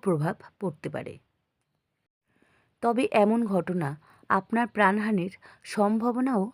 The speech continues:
বাড়িয়ে দেয়। আপনার সাথে যোগাযোগ স্থাপন করা শক্তি যদি শুভ হয়ে থাকে,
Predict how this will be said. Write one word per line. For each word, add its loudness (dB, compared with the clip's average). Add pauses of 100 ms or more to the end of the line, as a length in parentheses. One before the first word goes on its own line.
(100)
বাড়িয়ে -4
দেয়। -12 (1700)
আপনার 2
সাথে 0
যোগাযোগ 2
স্থাপন -4
করা -2 (440)
শক্তি -2
যদি 0
শুভ -6 (140)
হয়ে 0
থাকে, -10